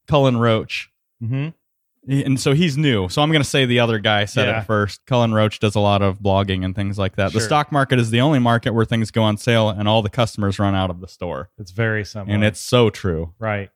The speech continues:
Speaker 1: It's so true.
Speaker 2: Yeah, and you, we can see this. This data is, like, reported very regularly, especially what they call, they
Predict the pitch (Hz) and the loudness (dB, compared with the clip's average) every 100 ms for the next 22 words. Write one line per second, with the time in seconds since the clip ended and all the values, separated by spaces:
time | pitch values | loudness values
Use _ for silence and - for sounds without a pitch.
0 | _ 101 - - 170 - 104 90 87 185 | _ -8 -4 2 2 2 -2 -2 0 4
1 | 170 170 165 156 160 - 127 135 214 196 | 4 4 0 0 0 0 0 0 2 -2
2 | 135 - 151 123 110 - 117 139 135 156 | -4 0 2 4 2 0 -6 -4 2 4
3 | 143 120 113 107 - 101 95 104 98 - | 4 2 0 -2 -6 -8 -6 -8 -10 -4
4 | 120 113 95 101 113 95 98 98 117 117 | -2 -2 -4 -4 -2 0 -2 -2 -2 0
5 | 120 117 120 - _ _ - 113 - - | 0 -2 -4 -10 _ _ -8 -6 -6 -2
6 | 143 143 - 151 127 117 110 - 113 107 | 0 0 0 -2 -2 -2 -6 -6 -10 -4
7 | 117 | -6